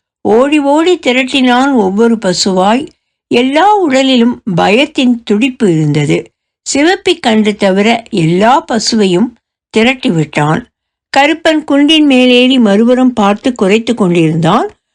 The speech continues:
மாடுகளை வேகமாக ஊர் நோக்கி பத்திவிட்ட பின் குன்றின் மேலேறி மறுபக்கம் இறங்கினான். முழுக்கவும் அடர்காடு மண்டி கிடக்கும் புதற்கிடையில் சிவப்பியின் குரல் கேட்டது. அரிவாளால் புதரை நீக்கிச் சென்றபோது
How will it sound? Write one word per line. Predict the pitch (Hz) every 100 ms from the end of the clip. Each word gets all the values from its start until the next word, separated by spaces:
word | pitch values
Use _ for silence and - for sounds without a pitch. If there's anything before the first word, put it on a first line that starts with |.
| _
மாடுகளை | - 254 320 415 359 277 269
வேகமாக | 220 202 233 254 262 285
ஊர் | 320 220 240
நோக்கி | 247 247 233 254
பத்திவிட்ட | 233 170 - 202 190 226
பின் | 220 370 427 _ _ _
குன்றின் | - 349 427 403 311
மேலேறி | 208 214 220 233 254
மறுபக்கம் | 220 170 233 233 - 170 226 -
இறங்கினான். | 165 165 165 147 143 151 156 - _ _ _ _ _ 277
முழுக்கவும் | 330 453 - 403 262 269
அடர்காடு | - 185 233 254 247 254 269 294 269
மண்டி | 190 202 233
கிடக்கும் | 226 196 190 196 190 -
புதற்கிடையில் | 170 190 - 156 175 294 427 - _ _ _ -
சிவப்பியின் | 302 349 440 370 277 180 175
குரல் | 165 156 214 247
கேட்டது. | - 151 156 151 156 - - _ _ _ -
அரிவாளால் | 233 302 311 302 302 311 320 247
புதரை | 220 277 285 262
நீக்கிச் | 196 220 233 226
சென்றபோது | 170 151 180 208 233 392 427